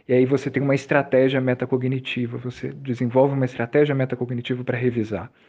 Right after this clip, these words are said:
É, então é algo que, que acontece no nosso cotidiano, de uma forma costumeira. O, o meu estudo especificamente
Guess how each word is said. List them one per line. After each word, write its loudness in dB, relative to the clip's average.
É, 0
então 4
é 6
algo 4
que, 0
que 2
acontece 2
no 0
nosso 0
cotidiano, 0
de -4
uma 2
forma 2
costumeira. 2
O, 2
o 4
meu 6
estudo 0
especificamente -2